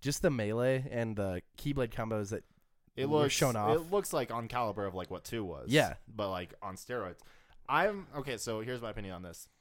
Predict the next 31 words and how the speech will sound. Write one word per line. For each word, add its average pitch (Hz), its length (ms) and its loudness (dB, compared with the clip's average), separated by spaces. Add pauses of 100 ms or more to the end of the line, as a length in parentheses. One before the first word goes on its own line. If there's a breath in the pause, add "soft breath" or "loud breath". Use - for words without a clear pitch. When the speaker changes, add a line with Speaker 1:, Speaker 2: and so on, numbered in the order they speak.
(640)
Speaker 2:
I'm 143 140 0
okay 123 220 0
if 117 100 0
they 107 120 -2
have, 104 120 -4
like, 98 160 -10
some 104 640 -12
semblance 101 520 -10
of 95 320 -4
a 95 200 -6
command 95 320 -8
deck 90 200 -8
in 87 220 -10
point 95 240 -10
two. 92 260 -8 (180)
Speaker 1:
Yeah. 98 160 -2 (600)
Speaker 2:
'Cause 117 140 -6
it's 104 120 -10
coming 95 220 -8
off 85 100 -8
of 82 60 -16
Birth 85 140 -10
by 82 80 -12
Sleep, 85 220 -14
it 78 80 -16
makes 78 140 -16
sense 78 180 -14
for - 120 -14
it - 60 -18
to. - 140 -12 (100)
Speaker 1:
Right. 135 200 2